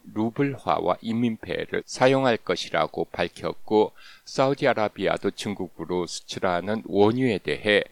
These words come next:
인민폐 결제를 긍정적으로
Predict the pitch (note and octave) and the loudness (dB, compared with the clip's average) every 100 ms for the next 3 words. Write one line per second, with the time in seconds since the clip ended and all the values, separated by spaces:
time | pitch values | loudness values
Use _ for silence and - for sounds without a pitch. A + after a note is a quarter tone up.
0 | - - - A#2 B2+ B2+ A#2+ F2 - - | -14 -18 -6 -4 0 -2 -2 -6 -6 -4
1 | F2 E2 - - E2 F#2 A#2+ - - G#2+ | -4 -4 -6 -2 -2 2 0 0 -8 -8
2 | G#2+ B2 B2 - D#2 - - G#2 | 0 0 0 -4 -6 -4 -2 -2